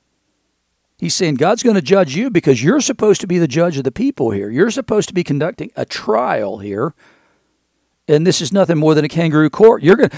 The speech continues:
you're gonna have me struck before you even bring a charge, before I have any opportunity to refute what you have to say.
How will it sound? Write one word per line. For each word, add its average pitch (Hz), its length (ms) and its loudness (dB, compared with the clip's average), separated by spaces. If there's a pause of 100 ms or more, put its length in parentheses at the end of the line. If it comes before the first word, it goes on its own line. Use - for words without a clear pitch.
(120)
you're 226 200 4
gonna 233 160 2
have 170 380 -2
me 165 200 -8
struck - 840 -2 (240)
before 214 300 2
you 240 160 0
even 226 220 0
bring 196 240 -2
a 185 40 -8
charge, - 880 -6 (600)
before 185 240 2
I 185 100 6
have 196 180 2 (100)
any 247 340 0
opportunity 196 800 -2 (240)
to - 100 0
refute 185 560 -2
what 180 160 -4
you 170 140 0
have 180 160 0
to 185 100 -4
say. 170 320 -6